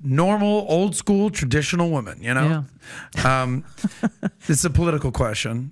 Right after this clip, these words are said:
Speaker 1: but, you know, yourself, you look at Kamala Harris, current V P, Hillary Clinton, almost president. A lot of people say,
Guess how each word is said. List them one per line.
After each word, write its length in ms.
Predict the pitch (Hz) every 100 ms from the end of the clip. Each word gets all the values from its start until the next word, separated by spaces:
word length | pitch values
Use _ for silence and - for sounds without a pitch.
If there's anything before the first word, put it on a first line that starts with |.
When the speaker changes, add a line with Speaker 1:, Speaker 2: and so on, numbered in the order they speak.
| _
Speaker 1:
but, 360 | 120 131 123 - - -
you 80 | 139
know, 180 | 123 - -
yourself, 600 | 139 - 135 131 - - - - - -
you 60 |
look 140 | 127 131
at 100 | 120
Kamala 380 | 131 127 131 117
Harris, 500 | 131 135 143 - -
current 260 | 127 127
V 160 | 123 131
P, 380 | - 131 139 127
Hillary 280 | 127 131 131
Clinton, 340 | 135 147 147 -
almost 440 | 131 135 143 139 -
president. 480 | 143 135 139 143 113
A 60 |
lot 180 | 117 131
of 60 | 139
people 260 | 143 143
say, 420 | - 143 143 139